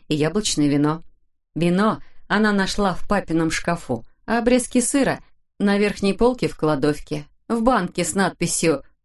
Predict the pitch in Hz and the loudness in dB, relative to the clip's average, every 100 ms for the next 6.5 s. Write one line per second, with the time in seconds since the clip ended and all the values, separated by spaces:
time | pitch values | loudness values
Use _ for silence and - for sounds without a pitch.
0 | - 170 170 156 151 202 233 - 160 165 | -8 0 2 2 0 0 0 0 -2 0
1 | - 147 110 - _ _ _ _ _ _ | 0 -2 -4 -14 _ _ _ _ _ _
2 | _ _ 190 185 - 208 196 214 180 175 | _ _ -2 -2 0 0 0 0 -2 -2
3 | - 185 175 175 165 170 160 156 147 147 | -4 -2 0 -2 0 0 0 0 0 0
4 | 151 139 135 127 - 123 _ _ _ 165 | -2 -2 -4 -6 -12 -20 _ _ _ -8
5 | - 196 196 175 170 170 - 170 - 165 | -4 -2 0 -2 0 -2 0 0 2 2
6 | 143 127 120 - | 2 0 -4 -8